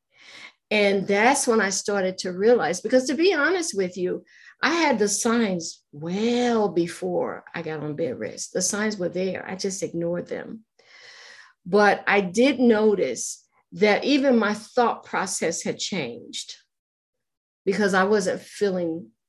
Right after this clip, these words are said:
like myself. I wasn't, I didn't recognize myself anymore. And so I would say the first thing you need to do is get quiet.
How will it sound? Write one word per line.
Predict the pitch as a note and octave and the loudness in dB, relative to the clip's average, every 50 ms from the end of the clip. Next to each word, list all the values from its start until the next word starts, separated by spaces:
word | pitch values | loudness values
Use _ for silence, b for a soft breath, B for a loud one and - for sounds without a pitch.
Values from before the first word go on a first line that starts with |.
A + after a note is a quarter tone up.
| _ _ | _ _
like | E3+ F3 D#3+ - | -8 -8 -6 -6
myself. | - D3+ D#3 - - - F3 D#3 G#2+ - - - | -10 -10 -8 -8 -6 -4 -4 -4 -4 -6 -8 -10
I | A#2+ | -10
wasn't, | C#3 E3+ F3+ F3+ D#3+ F3+ E3+ - - | -6 -4 -4 -4 -4 -6 -6 -4 -2
I | F#3+ | 4
didn't | F#3+ A#3 A#3 A3 G3+ | 6 8 8 8 6
recognize | G#3 A#3 - - - F4 B3 F#3 E3+ D#3+ - | 4 2 2 2 0 0 0 0 0 0 -2
myself | F3 D3 E3 - - F3 D3+ D3 - | -4 -4 -4 -4 -6 -8 -8 -8 -6
anymore. | E3+ C#3+ B2+ C#3+ C#3+ - - - - - - _ B B B B B B B B B B B | -6 -4 -4 -4 -4 -6 -6 -8 -10 -14 -18 _ B B B B B B B B B B B
And | - A3+ | -4 0
so | - B3 G#3+ | 2 2 2
I | - - - C4+ | 4 4 4 4
would | D#4+ E4+ D#4+ | 4 4 2
say | - - G#3+ | 4 4 4
the | G#3 F#3 F#3+ F#3 | 4 4 0 -2
first | - - - B3 D4 - - - | 0 4 4 4 4 4 0 0
thing | A3+ G#3 G3 F#3 | 0 0 2 0
you | F#3+ F#3+ | 0 0
need | F#3 F#3 F3 - | 0 -2 -4 -6
to | F3+ E3 | -6 -6
do | F#3 F3 E3+ | -6 -6 -6
is | F3 F3 - | -6 -6 -6
get | - F3+ - - | -6 -6 -6 -8
quiet. | - - - F3 E3+ - A2 - - - - _ | -8 -8 -6 -4 -4 -4 -4 -4 -6 -8 -8 _